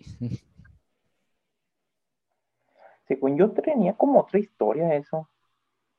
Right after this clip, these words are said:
Speaker 2: porque ese como que más o menos sí, o sea, que se la habían comido los cerdos y que había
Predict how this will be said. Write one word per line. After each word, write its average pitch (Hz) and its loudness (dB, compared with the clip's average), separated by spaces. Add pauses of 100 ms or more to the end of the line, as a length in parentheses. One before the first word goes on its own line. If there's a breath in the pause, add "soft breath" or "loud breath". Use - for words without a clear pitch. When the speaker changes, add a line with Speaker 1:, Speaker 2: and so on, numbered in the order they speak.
(140)
Speaker 2:
porque 120 2
ese 147 -2
como 160 4
que 117 2
más 120 0
o 139 0
menos 143 -2
sí, 117 -6 (380)
o 131 6
sea, 131 4
que 127 2
se 123 2
la 110 8
habían 107 0
comido 147 6
los 123 2
cerdos 151 4
y 143 -6
que 113 4
había 117 6